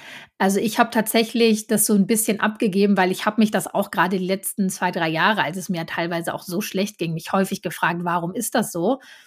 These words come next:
Warum passiert sowas überhaupt? Und ich werde die Antwort, glaube ich,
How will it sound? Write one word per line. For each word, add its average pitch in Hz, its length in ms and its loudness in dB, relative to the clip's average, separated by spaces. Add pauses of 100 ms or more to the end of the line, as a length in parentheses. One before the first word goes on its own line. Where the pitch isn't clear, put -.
(240)
Warum 180 280 2
passiert 226 420 0
sowas 170 280 -2
überhaupt? 165 560 -2 (240)
Und 208 560 4
ich 190 180 -4
werde 214 260 4
die 220 160 0
Antwort, 214 520 0
glaube 202 340 0
ich, 196 400 -4